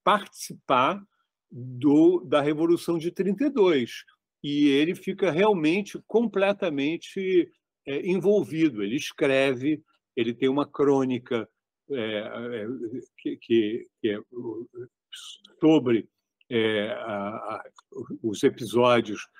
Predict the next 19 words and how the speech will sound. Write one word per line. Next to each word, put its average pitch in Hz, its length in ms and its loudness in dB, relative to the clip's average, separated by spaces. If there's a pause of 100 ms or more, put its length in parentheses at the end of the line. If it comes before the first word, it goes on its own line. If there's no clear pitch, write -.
(240)
da 117 120 0
Revolução. 131 840 0 (560)
Ele 123 200 2
tem, 135 600 2
muitos 143 520 2
amigos 135 440 2
vão 127 140 -4
participar 123 580 -2
diretamente 117 1120 -2 (320)
com 117 140 -2
o 104 40 -4
Paulo 120 280 2
Duarte, 110 840 -2 (260)
vão 120 120 -4
participar 117 560 -2
diretamente 117 880 -2
da, 107 300 -4 (480)
da, 113 200 2
da, 113 200 -4